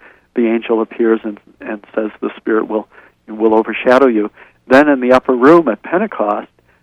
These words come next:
the Spirit again is overshadowing, this time Mary and all the disciples,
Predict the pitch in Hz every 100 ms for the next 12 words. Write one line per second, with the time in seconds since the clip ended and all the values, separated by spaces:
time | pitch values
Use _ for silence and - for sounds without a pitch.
0 | _ 110 - 131 131 135 117 139 143 135
1 | 104 - 123 117 113 - 127 135 123 107
2 | 107 _ _ - 165 - 151 - 123 127
3 | - _ 123 127 131 131 120 127 156 175
4 | 123 120 113 107 104 113 107 - 107